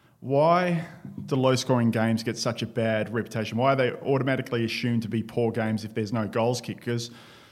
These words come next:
I mean, if a team kicks fifteen goals, but get six or seven Joe the Gooses in the goal square, there's nothing spectacular about that. There's no contest in the game. Why does a low-scoring game automatically get associated with a poor game and a high-scoring game automatically get associated with being a great spectacle?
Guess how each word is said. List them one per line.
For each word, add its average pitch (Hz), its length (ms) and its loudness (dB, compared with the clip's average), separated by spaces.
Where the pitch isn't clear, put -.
I 135 40 -6
mean, 139 400 -2
if 135 100 -6
a 131 40 -12
team 175 240 0
kicks - 260 0
fifteen 120 460 2
goals, 113 480 0
but 127 120 -2
get 120 340 -2
six - 300 -2
or 123 40 0
seven 117 240 0
Joe 117 220 4
the 113 80 -2
Gooses 113 380 -2
in 113 40 2
the 110 60 -2
goal 113 220 0
square, 104 380 -2
there's 101 260 -4
nothing 120 260 2
spectacular 113 540 -2
about 104 220 -2
that. 107 120 0
There's 104 180 -4
no 123 140 2
contest 123 540 0
in 113 80 2
the 107 60 -2
game. 104 440 -4
Why 143 280 2
does 139 460 2
a 120 60 -2
low-scoring 120 420 2
game 113 240 2
automatically 110 800 0
get 120 140 0
associated 110 460 -2
with 110 100 -4
a 98 40 -8
poor 117 320 -2
game 104 260 -2
and 104 80 -4
a 98 40 -6
high-scoring 113 460 0
game 107 240 -2
automatically 107 420 -4
get 107 140 -2
associated 107 480 -4
with 104 140 -10
being 107 180 -2
a 104 40 -6
great 120 300 0
spectacle? - 560 -6